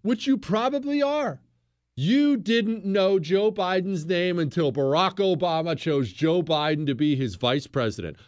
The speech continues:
I couldn't name you all hundred senators. I talked politics for four hours a day. I don't know that I could name thirty of them. I don't think I could, right?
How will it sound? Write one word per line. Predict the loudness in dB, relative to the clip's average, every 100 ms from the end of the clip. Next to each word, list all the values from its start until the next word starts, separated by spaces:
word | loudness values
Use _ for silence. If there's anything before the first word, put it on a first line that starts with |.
| -2
I | 2 2
couldn't | 0 0 -2
name | -2 -2
you | 0 0
all | 0
hundred | -2 -4 -4 -4
senators. | -2 -2 -2 -4 -6 -10
I | -2 -2
talked | 0 -2 0
politics | 0 0 0 -2 -8
for | -8
four | -6 -2 2 2
hours | 2 0 -6
a |
day. | -2 0 0 -4 _ _ _
I | -2
don't | 0 0
know | 0 0
that | 2
I | 0
could | -2 -2
name | -2 0 -2 -6 _ _ _ _ _ _ _ _ _ _ _ _ _ _ _ _ _ _
thirty | 0 0 0 -2
of | -4 -8
them. | -18 -18 _ _ _ _ _ _ _ _ _ _ _ _ _ 0
I | 2
don't | 2
think | 0 0
I | 0
could, | 2 0 -2 -8 _ _ _
right? | 0 0 -2